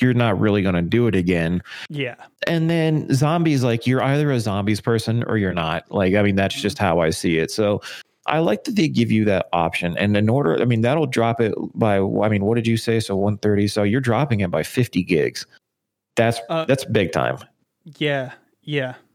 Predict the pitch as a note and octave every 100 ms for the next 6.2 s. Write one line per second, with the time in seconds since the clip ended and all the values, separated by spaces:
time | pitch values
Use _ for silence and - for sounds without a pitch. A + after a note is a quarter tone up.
0 | _ _ _ _ - - - A3 F#3 C#3
1 | C3+ A2+ A2 G2 G#2 C3+ D#3+ D#4 D#4+ A#3+
2 | C#3+ B2+ B2+ A#2+ - A#2 G2 E2+ E2 G#2+
3 | D3 E3 E3 F#2+ G#2 B2+ C3 C#3 C3 B2
4 | A2+ G2 - G#2 F#2+ G2+ G#2 G2+ - G2
5 | F#2+ G2+ A2 F#2+ F#2+ F2 F2 G2 F#2+ F2+
6 | F2+